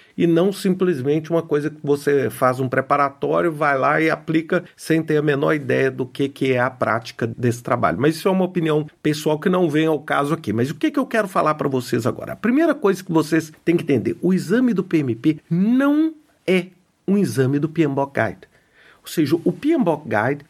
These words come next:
ele dá um certo delineamento, e eu tô falando isso da versão atual, que é a versão seis,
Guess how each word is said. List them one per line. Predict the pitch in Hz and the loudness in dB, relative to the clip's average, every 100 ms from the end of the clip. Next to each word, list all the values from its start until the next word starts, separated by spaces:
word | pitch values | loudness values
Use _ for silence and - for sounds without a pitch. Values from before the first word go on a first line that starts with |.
| _ | _
ele | 175 170 170 - _ | 0 0 -4 -8 _
dá | 139 143 135 202 240 277 - _ - | -12 -4 -2 0 0 -2 -8 _ -2
um | 196 | 0
certo | 185 - 208 - 185 | 0 0 0 2 -2
delineamento, | 143 226 214 254 302 170 151 165 147 | 0 0 0 2 2 2 2 0 0
e | 151 | -2
eu | 156 | 0
tô | 185 | -2
falando | 175 156 151 131 | 0 0 2 0
isso | 127 - | 0 -4
da | 113 135 | -2 0
versão | 147 - 131 135 | 0 -2 0 0
atual, | 120 110 127 147 | 0 0 0 -2
que | |
é | 101 | -4
a | |
versão | 107 - 104 | -4 -4 -6
seis, | - 180 170 | -2 0 -2